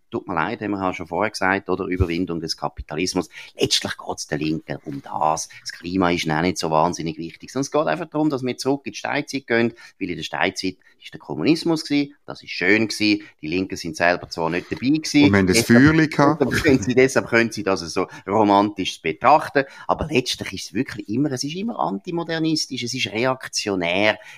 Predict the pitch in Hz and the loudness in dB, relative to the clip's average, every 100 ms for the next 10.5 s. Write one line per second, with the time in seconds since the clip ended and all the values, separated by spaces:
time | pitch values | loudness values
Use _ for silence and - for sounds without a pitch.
0 | - 113 120 107 113 113 - 101 92 104 | -6 -4 -2 -2 -2 -2 -2 0 2 2
1 | 107 98 - - - - - - 92 104 | 2 -2 -2 -6 -10 -8 -10 -6 -2 -2
2 | 101 90 90 - 80 85 90 - - _ | -2 -2 -4 -4 -10 -8 -6 -8 -10 _
3 | _ - 80 - 170 180 - 104 - 98 | _ -10 0 6 6 6 4 2 2 -2
4 | 107 107 - 92 87 95 92 78 95 - | 0 -2 -2 -6 -4 -4 -4 -10 -8 -4
5 | 90 - 80 78 78 78 - - - - | -4 -4 -6 -6 -10 -14 -14 -16 -16 -20
6 | - _ _ _ - - - 113 117 127 | -20 _ _ _ -20 -10 2 4 4 0
7 | 131 143 104 95 95 117 117 107 107 101 | 0 2 2 4 2 2 2 2 2 0
8 | 85 82 82 82 87 135 - 127 127 120 | 0 0 -2 -2 -2 -2 -2 -4 -4 -4
9 | 123 - 110 110 107 101 113 110 101 92 | -4 -4 -6 -2 0 0 0 -4 -4 -4
10 | 95 98 113 - | -2 0 -2 -6